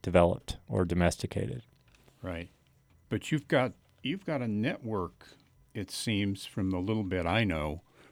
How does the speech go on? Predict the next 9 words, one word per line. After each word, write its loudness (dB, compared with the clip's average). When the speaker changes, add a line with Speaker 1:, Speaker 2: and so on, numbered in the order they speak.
Speaker 2:
of 2
people 0
who 2
are -2
sending 2
you 2
seeds, -2
and -2
you're, -2